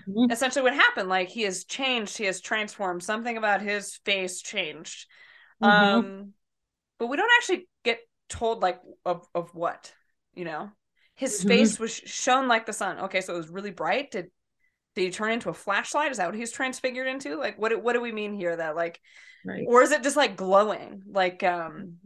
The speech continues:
Speaker 2: like somebody put glow paint on his face.
Speaker 1: <laughs>
Speaker 2: Could you imagine, like, glow in the dark makeup? That's probably totally a thing. There's Halloween, duh, A J.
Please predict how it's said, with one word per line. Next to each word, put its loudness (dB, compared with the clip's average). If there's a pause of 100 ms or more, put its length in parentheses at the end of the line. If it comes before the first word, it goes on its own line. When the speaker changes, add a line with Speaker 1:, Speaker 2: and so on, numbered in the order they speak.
Speaker 2:
like -8
somebody -8
put -8
glow -2
paint -14
on -12
his -12
face. -16 (180)
Speaker 1:
<laughs> -8
Speaker 2:
Could 4
you 6
imagine, 4
like, 2
glow 2
in 0
the 0
dark 0
makeup? -2
That's 2
probably 0
totally -6
a -8
thing. -10
There's -8
Halloween, -8
duh, -8
A -6
J. -8